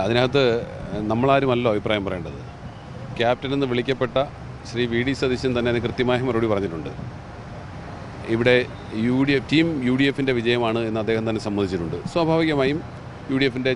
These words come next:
ചെയർമാൻ എന്ന നിലയിൽ, അതിന് നേതൃത്വം നൽകിയ ആളെന്ന നിലയിൽ അദ്ദേഹത്തെ പ്രത്യേകമായി അഭിനന്ദിക്കപ്പെടും എന്ന കാര്യത്തിൽ തർക്കവുമില്ല. അതുപോലെ തന്നെ ശ്രീ രമേശ് ചെന്നിത്തല, അദ്ദേഹവും അദ്ദേഹത്തിൻ്റെ, ഏഹ്, പിന്നെ,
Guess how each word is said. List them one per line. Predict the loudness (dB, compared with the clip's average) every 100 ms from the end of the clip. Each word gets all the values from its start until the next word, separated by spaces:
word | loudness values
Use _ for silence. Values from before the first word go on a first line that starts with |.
| 0
ചെയർമാൻ | -2 2 0
എന്ന | 2 0
നിലയിൽ, | 0 0 -2 -10 -14 -14 -12 -2
അതിന് | 2 2 2
നേതൃത്വം | 0 0 0
നൽകിയ | 2 2 2
ആളെന്ന | 0 -2 -2
നിലയിൽ | -2 -2 -4 -8
അദ്ദേഹത്തെ | -2 0 0 -4
പ്രത്യേകമായി | -2 0 2 0 -2 -4 -12 -14 -4 -2
അഭിനന്ദിക്കപ്പെടും | 2 2 2 0 0 -2 -4
എന്ന | -2
കാര്യത്തിൽ | -2 -2
തർക്കവുമില്ല. | -2 0 0 -2 -8 -12 -14 -16 -14 -14 -14 -14 -14 -8 -2
അതുപോലെ | 2 2 2
തന്നെ | 0 0
ശ്രീ | -2 0
രമേശ് | 2 2
ചെന്നിത്തല, | 0 -2 -4 -6 -10 -12 -4
അദ്ദേഹവും | 0 2 2 0
അദ്ദേഹത്തിൻ്റെ, | 0 0 0 0 0 -2 -8 -8
ഏഹ്, | -4
പിന്നെ, | -2 0 0